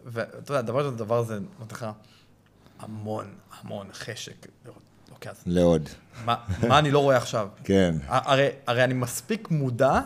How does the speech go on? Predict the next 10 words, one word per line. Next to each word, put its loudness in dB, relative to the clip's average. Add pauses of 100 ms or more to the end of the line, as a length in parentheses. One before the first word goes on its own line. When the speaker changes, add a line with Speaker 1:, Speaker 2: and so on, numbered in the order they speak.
Speaker 1:
לדעת 2
שיש -6
כל -6
כך 2
הרבה 0
דברים -2
שאני -8
כנראה -2
מערפל -6
בשבילי. -10